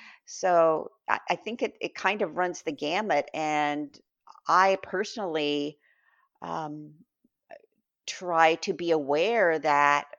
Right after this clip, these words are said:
um, I wanna see what's in my sight. I wa-, I wanna hear. I think exoconscious humans also have an ability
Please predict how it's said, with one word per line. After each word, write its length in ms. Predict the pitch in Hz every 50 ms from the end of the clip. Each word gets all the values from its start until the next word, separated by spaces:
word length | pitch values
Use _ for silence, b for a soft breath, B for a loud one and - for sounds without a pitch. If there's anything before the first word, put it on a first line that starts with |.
| _ _ -
um, 520 | 147 147 143 147 143 139 135 143 139 233 _ _ _ _ _ _ _ -
I 160 | 151 175 202
wanna 260 | 208 214 208 190 170
see 760 | 165 - - - - 233 240 233 196 160 147 143 143 - - - _ _ _ _ _ _ _ - - _ _ - - - _ _
what's 380 | 147 156 147 117 - - - -
in 240 | - 185 170 165 165
my 160 | 156 147 139
sight. 480 | 151 - - - 160 135 120 110 - -
I 80 | - 143
wa-, 140 | 139 143 -
I 40 | 156
wanna 200 | 156 156 147 147
hear. 640 | - - - - 220 214 196 185 160 131 127 131 B B B B
I 40 | -
think 300 | 170 - 202 185 147 - -
exoconscious 800 | 160 170 - - 202 170 - - 170 160 156 - - 165 156 -
humans 400 | - - 175 151 151 151 139 - -
also 400 | 139 139 139 - - - 120 -
have 200 | - 135 135 135
an 100 | 147 147
ability 680 | 139 - - 143 135 135 131 - - - 147 139 B